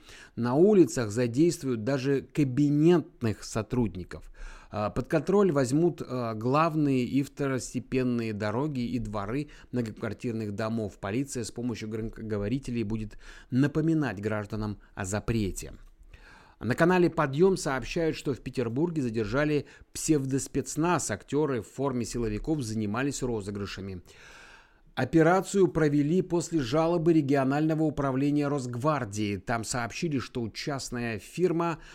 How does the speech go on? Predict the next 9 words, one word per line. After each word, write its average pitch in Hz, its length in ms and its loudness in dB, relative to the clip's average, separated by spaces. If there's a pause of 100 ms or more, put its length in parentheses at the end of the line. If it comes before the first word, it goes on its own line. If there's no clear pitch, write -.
(160)
организовала 135 1200 2
развлекательное 123 840 -2
шоу 156 400 -2
с 120 60 -4
захватом 127 540 -4
людей 110 300 -2
сотрудниками 120 720 -4
силовых 110 560 -6
ведомств. 107 640 -6